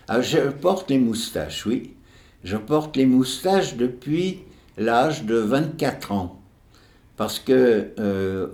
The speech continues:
au bout d'un moment, je me suis rendu compte que je faisais un peu gamin. Et j'avais quand même vingt-trois ans.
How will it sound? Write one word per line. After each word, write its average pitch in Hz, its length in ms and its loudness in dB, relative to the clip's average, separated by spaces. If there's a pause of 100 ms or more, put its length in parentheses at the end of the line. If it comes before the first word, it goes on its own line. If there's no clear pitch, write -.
au 135 120 0
bout 160 200 0
d'un 135 180 2
moment, 123 460 2
je 131 160 -2
me 127 100 2
suis 131 220 -2
rendu 123 400 0
compte 185 360 -2
que 120 120 -8
je - 80 -10
faisais 117 380 -2
un 113 160 -2
peu 131 200 -4
gamin. 110 560 0 (960)
Et 104 220 2
j'avais 101 340 0
quand 95 140 -4
même 131 220 0
vingt-trois 104 600 -2
ans. 104 200 -4